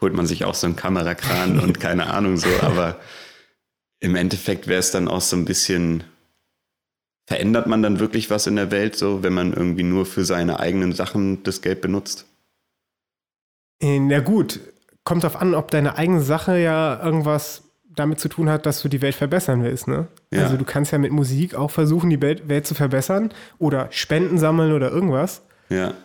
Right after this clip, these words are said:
Speaker 2: Und wenn du halt, keine Ahnung, eine Million in ein Spendenprogramm investierst, kannst du vielleicht zwanzig Millionen rausmachen. Ich, ich weiß es nicht.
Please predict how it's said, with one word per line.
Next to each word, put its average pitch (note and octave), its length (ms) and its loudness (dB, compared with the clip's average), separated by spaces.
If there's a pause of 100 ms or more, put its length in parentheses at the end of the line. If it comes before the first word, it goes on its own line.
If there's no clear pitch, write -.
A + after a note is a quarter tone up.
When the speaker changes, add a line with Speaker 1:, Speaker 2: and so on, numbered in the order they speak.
(100)
Speaker 2:
Und C#3+ 380 2
wenn C#3 140 2
du C3+ 200 2
halt, B2+ 440 -2 (200)
keine B2+ 260 -4
Ahnung, D3+ 240 0
eine A#2+ 100 0
Million C3 420 2
in D3 120 4
ein C3+ 60 2
Spendenprogramm C#3+ 720 0
investierst, D3 640 -2
kannst - 260 -6
du D3 80 -4
vielleicht C#3 360 -6
zwanzig C#3+ 320 -6
Millionen C#3+ 240 0
rausmachen. C3+ 680 -4
Ich, - 140 -10
ich - 160 -10
weiß G#3 180 2
es D3 60 2
nicht. C3+ 220 0